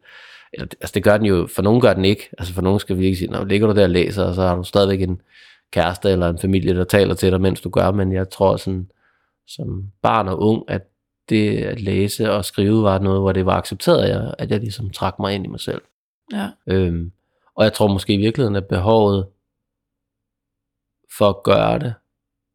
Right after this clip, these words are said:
Speaker 1: var det, der skabte, at jeg begyndte at skrive. Altså, det var ikke den anden vej rundt, at jeg havde behov for at skrive. Som, som, altså,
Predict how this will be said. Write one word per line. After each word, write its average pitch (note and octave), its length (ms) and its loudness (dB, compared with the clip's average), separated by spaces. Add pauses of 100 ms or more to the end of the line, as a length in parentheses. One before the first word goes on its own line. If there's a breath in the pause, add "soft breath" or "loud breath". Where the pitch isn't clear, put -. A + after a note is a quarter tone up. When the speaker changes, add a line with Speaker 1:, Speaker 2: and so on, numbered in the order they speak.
Speaker 1:
var G2+ 60 0
det, - 180 0
der G2+ 80 0
skabte, - 540 -2
at F#2+ 100 -2
jeg F2+ 120 0
begyndte F2+ 340 -2
at F2+ 80 -6
skrive. F#2 400 -2 (120)
Altså, - 200 -6
det G2+ 100 2
var F#2 80 6
ikke G#2 160 2
den G#2+ 120 4
anden G2 140 4
vej G2 100 4
rundt, F2+ 280 -2
at F2 100 -4
jeg F2+ 80 2
havde F2+ 120 4
behov F#2+ 280 0
for G#2 80 2
at - 120 0
skrive. F#2 320 2
Som, F#2 140 -4
som, F#2 340 -4
altså, F#2+ 180 -2